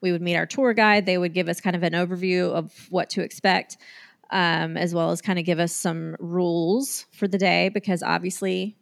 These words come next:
you do not have that daytime admission, so you have to stay with your tour guide. Um, you're not allowed to break off at any, at any point. Um, so then they escort you into the park through that secret side entrance right there next to Blue Man,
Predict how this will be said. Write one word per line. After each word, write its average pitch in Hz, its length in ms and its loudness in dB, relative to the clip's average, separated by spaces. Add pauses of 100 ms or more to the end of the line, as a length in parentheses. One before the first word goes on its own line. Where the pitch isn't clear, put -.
you 180 160 -6
do 170 240 -8
not 180 160 -4
have 247 240 -2
that - 160 2
daytime 170 320 -2
admission, 165 380 -4
so - 120 -4
you 180 200 -2
have 180 240 2
to - 100 -8
stay 170 240 -2
with 160 160 -6
your 160 80 -6
tour - 260 -6
guide. - 280 -10 (720)
Um, 165 340 0
you're 175 140 -2
not 170 260 -2
allowed 165 320 0
to 165 100 -2
break 165 300 2
off - 300 0
at 170 100 2
any, 165 260 -2 (140)
at 175 100 2
any 170 220 0
point. - 380 -6 (640)
Um, 170 580 0 (440)
so 220 120 0
then 214 200 2
they 214 140 2
escort 208 460 0
you 214 100 0
into 190 360 0
the 196 120 -2
park - 380 -2
through 196 200 -4
that 185 280 0 (440)
secret - 420 -2
side 180 240 2
entrance 220 400 0
right 190 160 0
there 190 140 0
next 180 240 -2
to 190 80 -2
Blue 185 180 0
Man, 226 280 -2